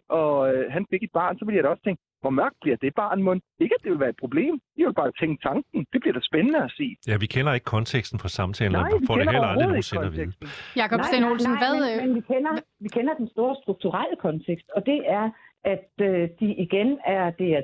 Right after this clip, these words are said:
Speaker 4: toeren, og
Speaker 2: Ja.
Speaker 4: han skal, øh, udgrænses på en eller anden måde, og det er han i færd med at blive. Altså ligesom Joachim blev, ligesom, øh, øh, hvad hedder det, Benedikte og Anne-Marie blev det meget, meget ærefuldt, fordi de var pisse dygtige, undskyld mit sprog,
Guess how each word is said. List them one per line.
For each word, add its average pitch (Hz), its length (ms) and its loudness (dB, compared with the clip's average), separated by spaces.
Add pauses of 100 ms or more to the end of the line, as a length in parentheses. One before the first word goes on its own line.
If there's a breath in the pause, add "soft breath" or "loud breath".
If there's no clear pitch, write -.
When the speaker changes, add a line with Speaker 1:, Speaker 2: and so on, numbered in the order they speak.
Speaker 4:
toeren, 269 380 2 (420 soft breath)
og 214 120 0
Speaker 2:
Ja. 208 60 4
Speaker 4:
han 202 160 2 (100)
skal, 196 360 0 (140)
øh, 202 180 4 (160)
udgrænses 247 480 -4 (100)
på 247 60 0
en 262 220 0
eller 240 140 2
anden 214 140 2
måde, 208 240 2 (100)
og 208 140 0
det 214 140 2
er 233 120 0
han 233 80 2
i 208 160 0
færd 151 160 -2
med 214 120 -2
at 247 100 -4
blive. 294 300 2 (500 loud breath)
Altså 208 220 -2
ligesom 196 340 0
Joachim 262 420 0
blev, 247 320 0
ligesom, 240 380 0 (160)
øh, 151 280 2 (960 soft breath)
øh, 160 360 0
hvad 160 120 0
hedder 170 200 2
det, 170 160 -2
Benedikte 202 680 0
og 170 440 2
Anne-Marie 170 520 0
blev 208 260 4
det 214 120 0
meget, 175 260 2
meget 160 260 0
ærefuldt, 160 580 0
fordi 190 320 0
de 185 100 2
var 156 140 2 (120)
pisse 170 220 0
dygtige, 233 400 0 (100)
undskyld 175 360 0 (120)
mit 156 160 -4
sprog, 214 300 -2